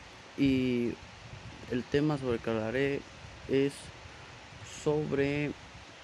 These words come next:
la justificación y los desafíos del derecho. Este, este es un trabajo que es un podcast, este, de la carrera del derecho y se tratará sobre los desafíos del derecho y el orden jurídico.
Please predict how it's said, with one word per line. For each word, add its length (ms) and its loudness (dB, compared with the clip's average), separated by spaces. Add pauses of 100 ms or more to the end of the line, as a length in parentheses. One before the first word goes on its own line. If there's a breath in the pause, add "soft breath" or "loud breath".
(520 loud breath)
la 160 6
justificación 800 2
y 60 6
los 140 6
desafíos 460 2
del 160 4
derecho. 460 6 (840 loud breath)
Este, 420 0
este 140 2
es 80 0
un 120 4
trabajo 440 4
que 220 4
es 140 0
un 100 4
podcast, 540 2 (320)
este, 420 2
de 340 2
la 140 -2
carrera 400 2
del 180 2
derecho 460 2 (960 loud breath)
y 140 4
se 260 4
tratará 340 2
sobre 360 2 (160)
los 200 0
desafíos 540 2
del 140 0
derecho 420 2
y 40 6
el 120 6
orden 380 0
jurídico. 560 0